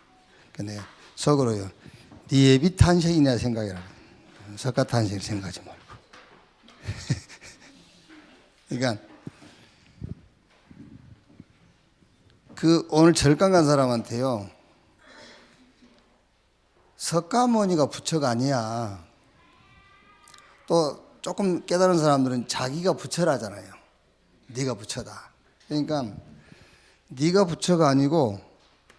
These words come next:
석가모니가 부처가 아니고 예수가 부처야.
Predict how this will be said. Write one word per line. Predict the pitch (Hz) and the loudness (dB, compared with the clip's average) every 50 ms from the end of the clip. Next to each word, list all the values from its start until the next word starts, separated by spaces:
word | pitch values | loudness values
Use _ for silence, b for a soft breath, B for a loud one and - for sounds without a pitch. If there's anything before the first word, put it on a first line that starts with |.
| _ _ - | _ _ -12
석가모니가 | - - - 180 170 - - 220 220 214 208 202 190 175 156 123 | -8 -6 -4 -4 -4 0 2 2 4 4 2 2 2 2 0 0
부처가 | 113 120 - 147 143 131 117 | -2 -4 -4 -4 -2 -2 -2
아니고 | 113 117 120 139 208 196 139 104 98 - - - _ _ _ _ _ _ b b b b b b b b b b _ 165 | -2 -2 -2 -2 -2 -2 -2 -2 -4 -8 -16 -20 _ _ _ _ _ _ b b b b b b b b b b _ 4
예수가 | 143 147 165 175 170 - 202 190 196 180 | 6 6 6 6 4 0 -2 2 2 2
부처야. | 180 - - - - - 135 135 135 117 104 98 101 101 107 110 107 101 - | 2 0 -8 -12 -6 -4 -2 -2 -2 -4 -4 -6 -8 -8 -8 -10 -10 -12 -16